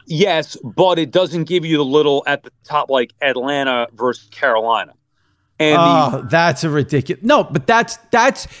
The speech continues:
Speaker 2: that was the stuff that was wasting space on the DirecTV.
Speaker 1: No, no, no, no, no. No, it wouldn't be. It would just flash up. Like, you know how the white bar, like you said, flashes up?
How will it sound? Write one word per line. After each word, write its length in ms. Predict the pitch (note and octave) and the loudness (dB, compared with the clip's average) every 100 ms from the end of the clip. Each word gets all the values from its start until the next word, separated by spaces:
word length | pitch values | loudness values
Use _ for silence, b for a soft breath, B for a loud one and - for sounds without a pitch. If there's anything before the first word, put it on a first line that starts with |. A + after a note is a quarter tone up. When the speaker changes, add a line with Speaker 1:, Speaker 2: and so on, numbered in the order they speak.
| B - | B 2
Speaker 2:
that 260 | G#3 C#4+ | 4 4
was 180 | C4+ G#3 | 2 -2
the 100 | - | -2
stuff 320 | - A#3+ A3+ | -2 0 0
that 160 | A3 G3+ | 2 2
was 160 | F3+ B2+ | 0 2
wasting 460 | G3 G#3 - G3+ | 2 0 0 -2
space 500 | C#3 - A#3 C#4+ A3+ | -2 -2 0 0 0
on 160 | F#3 D#3+ | 0 0
the 80 | C3+ | 0
DirecTV. 480 | C#3 C3 - B2 | 2 0 0 0
Speaker 1:
No, 120 | G3+ C4 | 2 2
no, 120 | C4+ | 2
no, 140 | C4+ | 2
no, 140 | B3 G#3+ | 2 2
no. 300 | G#3+ C3+ - | 0 -2 -4
No, 220 | F#3 G3 | -2 0
it 80 | E3+ | 0
wouldn't 160 | G#3 G3 | -2 -6
be. 160 | F#3+ | -6
It 120 | F#3+ | -4
would 140 | F#3+ F#3 | -2 -4
just 160 | A3 | -8
flash 360 | - G#3+ G3 F#3+ | -6 -2 -2 -2
up. 120 | F3 | -4
Like, 160 | F#3 E3+ | -2 -2
you 60 | F#3+ | -2
know 80 | |
how 100 | G3 | 0
the 80 | G3 | 0
white 300 | E3 F3 E3+ | 0 -2 -2
bar, 260 | F3 E3 F3 | 0 2 0
like 160 | E3 D3+ | -2 -10
you 60 | |
said, 220 | - E3+ | -10 -10
flashes 420 | - E3 D#3+ D#3 D3+ | -2 0 0 -2 -2
up? 240 | E3+ - | 0 -2